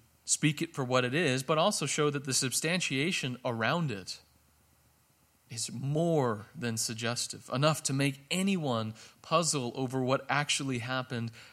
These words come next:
that Easter morning. Hence, N T Wright, in his classic book on the resurrection,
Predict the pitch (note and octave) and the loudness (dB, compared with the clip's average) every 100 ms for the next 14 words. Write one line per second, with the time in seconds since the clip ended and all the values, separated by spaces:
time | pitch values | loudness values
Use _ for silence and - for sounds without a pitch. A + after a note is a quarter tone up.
0 | - A#2+ A#2+ A#2 A#2+ - A#2 A#2 B2 A2+ | -8 -2 -2 -2 -4 -4 -4 -4 -2 -2
1 | A2+ B2+ - - - - - - B2+ B2+ | -2 -2 -2 -6 -10 -20 -14 -6 -4 -2
2 | A#2 A2+ A#2 A2 G#2+ A2 - - C3+ C#3 | -2 0 0 0 -2 -4 -4 -2 0 0
3 | - A#2 B2 A2+ A2+ G#2 G#2 G#2+ G#2+ G#2+ | -2 -6 -6 -6 -4 -6 -6 -6 -4 -2
4 | G#2+ - G#2 G2+ | -2 -4 -6 -8